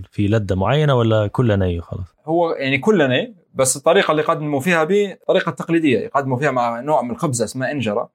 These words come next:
Speaker 2: هي مش خبزة، مصنوعة من، من نبتة معينة، بس يستعملوا فيها كخبزة، يطرحوها فوقها اللحم الني، وفي بهارات حارة كي يقدموا فيها معها.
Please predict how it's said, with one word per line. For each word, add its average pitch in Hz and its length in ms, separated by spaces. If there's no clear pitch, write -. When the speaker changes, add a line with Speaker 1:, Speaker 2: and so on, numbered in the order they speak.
Speaker 2:
هي 156 80
مش 190 160
خبزة، 123 260
مصنوعة 110 380
من، 101 280
من 107 140
نبتة 147 260
معينة، 180 420
بس 135 280
يستعملوا 143 420
فيها 143 140
كخبزة، 107 480
يطرحوها 180 600
فوقها 151 260
اللحم 127 340
الني، 202 380
وفي 139 640
بهارات 147 460
حارة 117 380
كي - 180
يقدموا 107 360
فيها 104 160
معها. 101 300